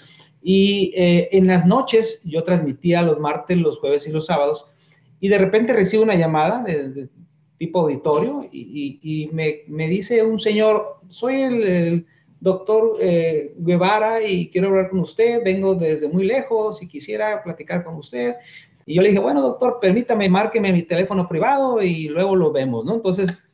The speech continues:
pues sí, me marca, eh, la siguiente día, y me dice que él es uno de los veintidós sheiks que viene desde Arabia, que quiere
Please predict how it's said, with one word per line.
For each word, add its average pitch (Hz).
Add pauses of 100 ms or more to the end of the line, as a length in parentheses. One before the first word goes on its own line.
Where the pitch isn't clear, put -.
pues 190
sí, 277
me 185
marca, 180
eh, 147
la 143
siguiente 165
día, 202
y 170
me 147
dice 175
que 139
él 147 (480)
es 143
uno 196
de 190
los 165
veintidós 147 (1900)
sheiks 170
que -
viene 147
desde 127
Arabia, 156
que 117 (220)
quiere 147